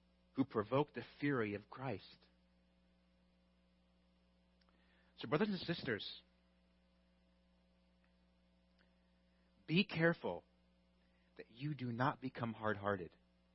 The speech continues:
like the Pharisees. Because listen, it angers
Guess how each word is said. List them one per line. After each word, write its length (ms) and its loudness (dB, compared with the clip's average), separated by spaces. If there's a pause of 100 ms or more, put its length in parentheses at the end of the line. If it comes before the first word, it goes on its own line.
(680)
like 160 -8
the 140 -20
Pharisees. 320 -6 (3500)
Because 240 -12
listen, 260 -6 (1800)
it 180 -14
angers 460 -8